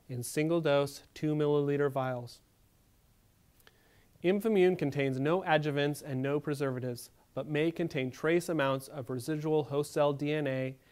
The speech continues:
and protein, benzonase, and gentamicin. The regulatory mechanism by which Imvamune will be made available and the populations covered,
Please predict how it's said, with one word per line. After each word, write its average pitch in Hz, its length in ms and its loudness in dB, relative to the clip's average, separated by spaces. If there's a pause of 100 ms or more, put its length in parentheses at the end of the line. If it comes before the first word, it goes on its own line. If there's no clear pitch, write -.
(200)
and 156 160 -4
protein, 127 600 -4 (360)
benzonase, 147 680 0 (100)
and 127 180 -8
gentamicin. 127 760 -6 (1800)
The 131 80 -2
regulatory 214 520 4
mechanism 139 580 2
by 123 160 -4
which 123 280 -8
Imvamune 170 480 0
will 131 160 -2
be 131 120 -4
made 139 260 2
available 147 680 2
and 123 160 -8
the 123 60 -10
populations 170 680 -2
covered, 131 460 -2